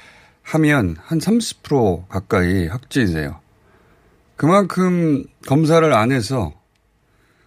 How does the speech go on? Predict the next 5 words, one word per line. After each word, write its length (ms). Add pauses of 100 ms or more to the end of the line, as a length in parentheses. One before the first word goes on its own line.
(140)
어, 320 (180)
거의 260
분명한 480
사람들만 760
검사 460